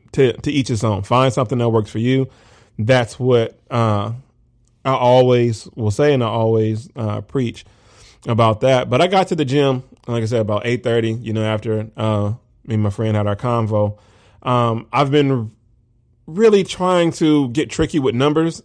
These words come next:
and everything like that. And maybe I'm just too much in my head and switching and flipping and different things like that. But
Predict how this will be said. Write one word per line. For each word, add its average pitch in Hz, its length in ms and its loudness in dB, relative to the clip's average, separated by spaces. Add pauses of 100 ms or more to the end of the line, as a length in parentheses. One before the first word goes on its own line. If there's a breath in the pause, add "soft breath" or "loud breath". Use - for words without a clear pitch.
and 151 120 0
everything 160 420 0
like 156 220 -2
that. 156 200 2
And 131 80 -2
maybe 139 240 2
I'm 135 120 0
just 127 180 -4
too 143 120 -2
much 123 220 2
in 127 80 -2
my 110 180 0
head 117 300 2
and 104 200 -6
switching 120 440 -6
and 101 120 -4
flipping 110 340 -6
and 104 80 -4
different 107 260 -8
things 110 240 -6
like 101 220 -6
that. 107 360 -4
But 110 320 2